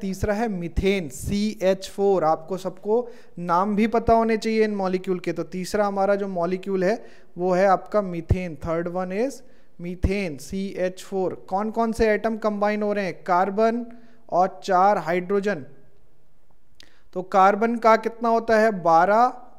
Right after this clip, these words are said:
और हाइड्रोजन का कितना हो जाएगा, एक, फ़ोर इंटू वन, सॉल्व करेंगे तो ये आ जाएगा सिक्सटीन यू। तो हमारा इसका आंसर क्या हो जाएगा, सिक्सटीन यू हो जाएगा। I hope this question is clear to you। उम्मीद है ये सवाल आपको अच्छे से समझ में आया होगा।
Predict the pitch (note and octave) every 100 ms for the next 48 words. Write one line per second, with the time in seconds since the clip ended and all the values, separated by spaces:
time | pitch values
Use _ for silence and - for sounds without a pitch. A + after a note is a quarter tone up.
0 | - E3+ F#3 G#3+ - - F3 F3 F#3+ G#3+
1 | G#3+ G#3+ G#3+ G#3+ G#3+ G#3 G#3 G#3 G#3 G#3+
2 | A3+ - F3 F#3 A3+ - - - F3 F3
3 | F3+ F#3 F3 F3 D#3+ G3 C#4 - - -
4 | - - - - F3 F#3+ G3 G#3 G#3 G#3+
5 | G#3 G3+ F#3+ F3+ F3+ E3+ E3+ F3 - -
6 | G3+ A#3 A3+ - D#3 E3 C#3+ - - -
7 | - - - E3 E3 F3 G3+ G#3+ - G#3+
8 | G3+ G3+ G#3 G3 G3 G3 G3 A#3+ A3+ G3
9 | - G3 G3 G#3 F3 E3+ G3+ E3+ E3+ E3+
10 | D#3+ F#3+ C4 - - - - - G#3+ A3
11 | G3+ A3+ A3+ - E3+ F#3+ G3 - F3 -
12 | G3+ G3 G3+ F3+ G3+ G#3+ G3 E3 G#3+ -
13 | E3+ G3+ G#3+ F#3 G3+ F#3 F3+ F3+ E3 F3
14 | E3+ E3 - D#3+ D#3 F3 E3 D#3+ D3+ E3+
15 | F#3+ F#3 F#3 F#3 D#3+ G#3